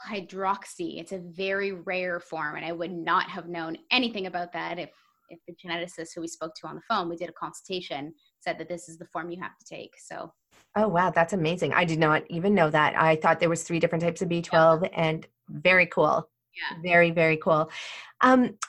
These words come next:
Speaker 2: so before we wrap up here, um, is there any information that you wanna share with the world about the work that you're doing? Do you have any projects that are up next? Like, I know you're running this podcast and,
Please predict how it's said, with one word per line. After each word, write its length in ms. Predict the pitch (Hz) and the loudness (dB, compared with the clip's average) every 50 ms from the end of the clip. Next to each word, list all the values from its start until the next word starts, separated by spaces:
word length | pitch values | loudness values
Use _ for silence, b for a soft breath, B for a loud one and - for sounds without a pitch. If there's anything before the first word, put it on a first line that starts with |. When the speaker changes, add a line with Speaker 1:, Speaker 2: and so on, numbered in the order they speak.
| _ - | _ -6
Speaker 2:
so 440 | 208 - 311 285 294 285 233 - - 202 | 2 6 8 8 8 8 6 4 4 6
before 320 | 262 254 254 277 254 262 | 6 6 8 8 8 8
we 120 | 285 302 294 | 8 8 6
wrap 320 | 262 254 233 226 220 - - - | 8 6 6 6 4 2 0 0
up 180 | 196 196 202 | 0 0 0
here, 600 | - - - 208 165 160 160 160 180 240 285 277 B B B B B - - | -4 -4 0 2 4 6 6 8 8 8 6 4 B B B B B -4 0
um, 200 | 233 233 226 226 | 2 4 4 4
is 180 | 226 233 226 | 4 4 6
there 140 | 233 240 - - | 6 6 6 4
any 200 | 240 233 262 262 | 4 4 4 4
information 640 | 254 247 - 240 220 214 214 208 - - 226 214 208 | 2 2 2 2 2 4 2 2 0 0 2 4 4
that 120 | 202 190 - | 4 4 2
you 160 | 190 196 196 | 2 2 4
wanna 300 | 196 190 190 190 190 185 | 6 6 6 4 2 0
share 580 | - - - - 196 185 180 175 180 180 180 | 0 -2 -2 0 2 2 4 4 4 4 4
with 240 | 175 175 185 180 - - | 2 2 0 0 0 0
the 100 | 180 180 | -2 -2
world 640 | 175 160 160 175 175 170 170 165 170 175 180 180 | -2 -2 2 4 6 8 8 8 8 8 6 6
about 300 | 208 175 175 190 180 175 | 4 4 4 4 2 2
the 60 | - 180 | 0 2
work 240 | 165 170 175 - | 2 2 2 2
that 140 | - 156 - | -2 -4 -4
you're 180 | 180 175 170 160 - | -4 -4 -6 -4 -4
doing? 420 | 185 175 180 180 175 180 180 175 | -4 -2 0 0 0 0 -2 0
Do 60 | 175 | 4
you 40 | 170 | 4
have 100 | 165 170 | 4 4
any 180 | 170 170 165 - | 4 -2 -2 -6
projects 640 | - - - 220 196 202 202 214 196 190 - - | -6 0 4 6 6 6 6 4 2 2 2 0
that 120 | 202 185 | 0 2
are 60 | 180 180 | 4 4
up 120 | 180 - | 4 2
next? 240 | 185 180 180 - - | 2 -2 -2 0 0
Like, 140 | 165 160 170 | 0 0 0
I 60 | 165 | 0
know 100 | 165 160 | 0 0
you're 160 | 160 170 165 | 0 0 0
running 260 | 165 160 165 165 160 | 0 2 0 0 -2
this 140 | 165 156 - | -4 -4 -2
podcast 640 | - 175 170 170 - - 165 160 165 - - - | 2 2 2 2 2 4 4 4 4 2 -4 -6
and, 200 | 175 165 165 165 | -6 -4 -4 -6